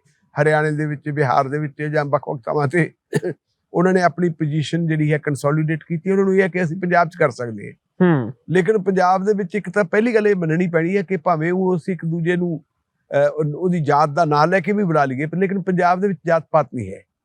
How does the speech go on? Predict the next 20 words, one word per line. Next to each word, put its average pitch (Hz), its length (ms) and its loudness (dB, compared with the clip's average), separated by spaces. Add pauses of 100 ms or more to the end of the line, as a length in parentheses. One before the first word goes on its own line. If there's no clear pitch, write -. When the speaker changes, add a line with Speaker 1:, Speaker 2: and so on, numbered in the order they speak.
Speaker 2:
ਹੂੰ। 143 360 2
Speaker 1:
ਪੰਜਾਬ 165 420 2
ਦੇ 214 120 2
ਵਿੱਚ 190 320 -4
ਜਿਹੜੀ 190 380 2
ਹੈਗੀ 180 300 -2
ਹੈ 185 100 2
ਭਿੱਟ 175 280 -4 (100)
ਵਾਲੀ 151 240 2
ਗੱਲ 139 140 2
ਹੈਗੀ। 107 240 -8 (580)
ਪੰਜਾਬ 190 400 0
ਦੇ 226 100 0
ਵਿੱਚ 208 200 -6
ਗੁਰੂਆਂ 175 380 0
ਦਾ 185 120 2
ਜਿਹੜਾ 180 180 0
ਹੈਗਾ 165 400 0
ਉਹ 175 360 -4 (180)
ਸਿਧਾਂਤ 160 600 -2